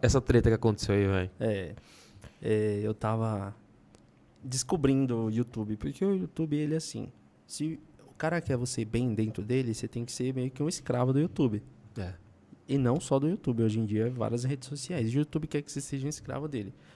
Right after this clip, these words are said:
Speaker 2: Aí ele ficava mandando esse shorts, né?
Speaker 1: Uhum.
Speaker 2: "Faça um shorts, faça um shorts."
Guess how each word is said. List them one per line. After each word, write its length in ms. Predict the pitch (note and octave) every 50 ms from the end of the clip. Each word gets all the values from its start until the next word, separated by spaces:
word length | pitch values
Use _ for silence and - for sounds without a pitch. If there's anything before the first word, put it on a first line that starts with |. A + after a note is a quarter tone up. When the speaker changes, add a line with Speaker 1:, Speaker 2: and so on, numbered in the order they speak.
| - -
Speaker 2:
Aí 80 | - A#2
ele 80 | C3+ D3
ficava 240 | - - D3+ D3+
mandando 460 | D3 D#3+ D#3 C3 A2 G#2+ G#2+ G#2 A2+ B2+ - - - - - - -
esse 360 | - A#2 - - - B2 A2
shorts, 480 | G#2+ - - A2 G#2+ G#2 G2+ - - -
né? 180 | G#2 A#2 C3 - - - - - - -
Speaker 1:
Uhum. 300 | A2 A2 A2 A#2 C3 C3 - -
Speaker 2:
"Faça 300 | - E3 E3 - - E3+
um 40 |
shorts, 340 | - - D#3+ D3+ D3 C#3+ - -
faça 240 | C3+ D3+ - -
um 40 | D#3+
shorts." 440 | - - - D3+ D3 C#3+ - -